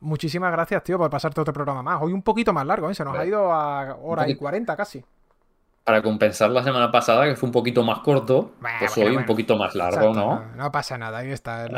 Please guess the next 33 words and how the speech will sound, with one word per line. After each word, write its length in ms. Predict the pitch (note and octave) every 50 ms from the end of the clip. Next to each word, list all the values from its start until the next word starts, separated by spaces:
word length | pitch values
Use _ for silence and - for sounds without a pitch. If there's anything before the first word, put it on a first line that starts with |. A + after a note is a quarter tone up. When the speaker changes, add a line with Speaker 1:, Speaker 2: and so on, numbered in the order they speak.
| - -
Speaker 1:
Nosotros 440 | - D3+ - - D#3+ D3+ C#3+ C3+
le 100 | B2 A#2+
damos 260 | A#2+ A#2+ A#2 A#2+ A#2 A#2
aquí 180 | A2+ - - A2
a 60 | A2
todo. 240 | - - - B2 D3 -
Eso, 300 | - B2+ - - A#2 A2
esa, 200 | C3+ C3 - C#3+
esa 0 |
es 80 | D#3 -
Speaker 2:
Además, 120 | D3 C3
Speaker 1:
la 60 | A#2
Speaker 2:
hemos 120 | A2 A#2 -
Speaker 1:
clave. 100 | A2+ G2+
Speaker 2:
hablado 180 | G2 G2 A2
de 80 | A#2 A2
cosas, 340 | - G#2+ - - - A1+ - - _ _ _ -
hemos 200 | - A2 A2 G#2+
hablado 220 | A#2 B2 B2 A2+ A2+
de 100 | A2 G#2+
cosas 240 | A#2 G#2+ - G#2 E3+
Speaker 1:
Mucho, 160 | G#3 A#3+ B2+ C#3+ E3
Speaker 2:
chulas, 100 | - C#3+
Speaker 1:
¿eh? 80 | G2
Speaker 2:
algunas 200 | A2 G2+ G#2+ G#2
cosas, 260 | - A2+ A2+ - G#2 G2+ G#2 G#2 G#2 A2+ A2 - _ _ _ _ - -
Speaker 1:
Mucho. 320 | D#3 D3 F3 G#3 - - -
Speaker 2:
algunas 180 | - A#2 -
cosas 300 | - - C3+ - C#3 B2
no 60 | C3 A#2+
tan 180 | - A2 G#2 G#2
buenas. 400 | A#2+ C3 C#3 C#3+ D3 G3 A3 - -
Speaker 1:
Sí. 320 | - - G3+ G3 G#3 C4+